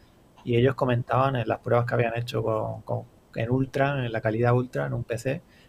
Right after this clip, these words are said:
con Intel Core i siete nueve mil setecientos K y una gráfica R T X dos mil sesenta Super,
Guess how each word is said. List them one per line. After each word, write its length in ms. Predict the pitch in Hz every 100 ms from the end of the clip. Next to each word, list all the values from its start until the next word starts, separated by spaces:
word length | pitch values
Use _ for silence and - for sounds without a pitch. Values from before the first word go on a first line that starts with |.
| _ _
con 320 | - 117 110
Intel 320 | 117 120 113 -
Core 300 | - 117 113
i 60 |
siete 380 | 107 123 120 113
nueve 180 | 113 110
mil 100 | 117
setecientos 500 | 117 117 117 117 113 -
K 220 | 120 113
y 60 | 113
una 120 | 110
gráfica 400 | 120 120 117 113
R 160 | 117 110
T 140 | 113
X 380 | 113 110 - -
dos 180 | 120 110
mil 140 | 117
sesenta 380 | 117 113 120 117
Super, 340 | - 127 165